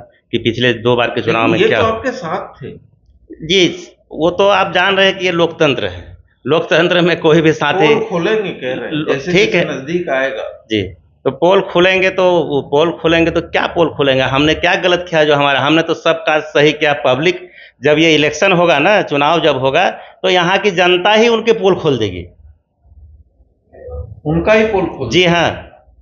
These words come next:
Speaker 2: आपका नहीं खुल पाएगा?
Speaker 1: जी नहीं, हमारे पास कुछ ऐसा है ही नहीं, जो हमने ऐसा कुछ किया ही नहीं जो हमारा वो पोल खोलेंगे।
Speaker 2: कह रहे हैं हम पचास हजार से लीड कर रहे हैं।
Speaker 1: जो व्यक्ति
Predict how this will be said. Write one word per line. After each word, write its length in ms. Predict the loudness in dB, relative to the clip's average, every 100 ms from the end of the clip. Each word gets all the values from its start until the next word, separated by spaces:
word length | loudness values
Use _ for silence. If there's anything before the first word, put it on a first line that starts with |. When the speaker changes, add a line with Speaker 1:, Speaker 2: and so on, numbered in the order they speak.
| _ _ _ -20 -20 _ _ _ -2
Speaker 2:
आपका 320 | 0 0 0
नहीं 160 | 0 -2
खुल 220 | -6 -6
पाएगा? 280 | 0 2 2
Speaker 1:
जी 180 | 2 2
नहीं, 160 | 2
हमारे 260 | 2 2 2
पास 180 | 0 -2
कुछ 160 | -2
ऐसा 220 | -2 0
है 180 | 0 2
ही 100 | 2
नहीं, 140 | 2 2
जो 100 | 2
हमने 180 | 2
ऐसा 140 | 0 -2
कुछ 240 | -6 -6 -2
किया 120 | 0
ही 140 | 2
नहीं 140 | 2 2
जो 100 | 2
हमारा 240 | 4 4
वो 100 | 2
पोल 180 | 0 -4
खोलेंगे। 560 | -4 -6 -6 -10 -12
Speaker 2:
कह 140 | -6 -4
रहे 100 | -4
हैं 60 | -4
हम 200 | -6 -6
पचास 440 | -2 2 2 2
हजार 240 | 0 0 -2
से 140 | -4
लीड 400 | -4 -2 -2 -2
कर 60 | -4
रहे 240 | -6 -10
हैं। 100 | -16 -20 _ -2
Speaker 1:
जो 280 | 4 4
व्यक्ति 920 | 4 2 0 -4 0 0 2 2 0